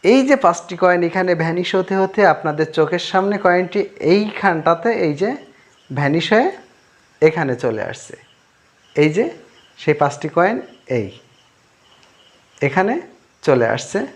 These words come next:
ঠিক এইভাবে, এইভাবে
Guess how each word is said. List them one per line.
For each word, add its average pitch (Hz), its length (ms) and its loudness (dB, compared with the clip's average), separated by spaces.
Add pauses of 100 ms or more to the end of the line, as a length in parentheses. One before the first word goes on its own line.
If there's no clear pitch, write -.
(280)
ঠিক 185 180 2 (520)
এইভাবে, 127 380 0 (2000)
এইভাবে 180 440 4